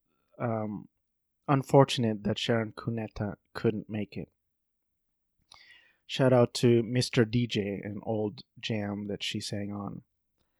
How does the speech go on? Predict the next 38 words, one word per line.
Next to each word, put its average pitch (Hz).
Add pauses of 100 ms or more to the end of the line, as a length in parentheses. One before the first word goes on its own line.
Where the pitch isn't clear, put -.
(540)
Um, 151
so, 160 (140)
<sighs> -
my, 135 (840)
I 135
came 139
out 131
of 123
my 117
room 113
today 120
and 113
my 107
mom 110
was 110
al-, 123
already, 131 (400)
al-, 214
I 135
never 143
talked 120
to 110
her 117
about 110
this -
movie. 110 (640)
She -
was 127
already 117
like, 107 (920)
"Mond, 156
are 139
you 151
a 147
fan 151
of 113
Joe 139
Cole?" 151